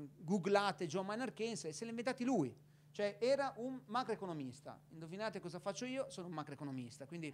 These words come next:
sostanzialmente è abbastanza semplice, cioè se uno fa un modello teorico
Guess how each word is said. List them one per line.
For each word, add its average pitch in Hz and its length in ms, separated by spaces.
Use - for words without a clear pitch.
sostanzialmente 220 680
è - 60
abbastanza 175 480
semplice, 151 460
cioè 175 260
se 196 160
uno 233 540
fa 214 180
un 175 140
modello 208 280
teorico 233 680